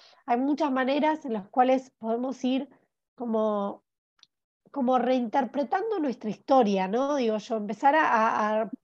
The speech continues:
cuestionar un poco el cuento que nos contamos, empezar a mirarlo con más detalle y decir, bueno, es tan así, es tan asá, ¿y esto de dónde viene?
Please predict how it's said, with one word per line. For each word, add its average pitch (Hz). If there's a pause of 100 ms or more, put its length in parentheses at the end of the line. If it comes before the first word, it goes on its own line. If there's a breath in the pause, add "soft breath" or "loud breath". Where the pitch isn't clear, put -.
(100)
cuestionar 262
un 311
poco 262
el 302
cuento 294
que 262
nos 226
contamos, 269
empezar 220
a 269
mirarlo 262
con 226
más 233
detalle 247
y 240
decir, 247
bueno, 240
es 254
tan 277
así, 269
es 262
tan 240
asá, 254
¿y 254
esto 262
de 262
dónde 240
viene? 233